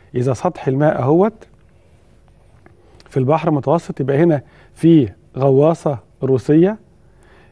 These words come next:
هنا في اتنين فرقاطة روسية، وهنا في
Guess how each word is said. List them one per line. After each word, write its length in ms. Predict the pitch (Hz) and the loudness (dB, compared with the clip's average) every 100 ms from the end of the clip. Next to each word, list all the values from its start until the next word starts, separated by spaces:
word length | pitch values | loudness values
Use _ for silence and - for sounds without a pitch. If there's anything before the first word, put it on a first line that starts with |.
| - | 0
هنا 260 | 170 170 120 | 2 2 0
في 300 | - 170 156 | -2 -2 -2
اتنين 420 | - 151 156 123 | -2 2 2 0
فرقاطة 640 | - 131 - 151 165 208 220 _ _ _ _ - | -4 -8 -4 -2 -2 -2 -6 _ _ _ _ -8
روسية، 560 | 131 120 156 185 214 220 - _ _ - | -6 -4 0 2 2 -4 -18 _ _ -4
وهنا 360 | 139 170 196 180 | 0 2 2 0
في 360 | - 175 175 | -2 -2 0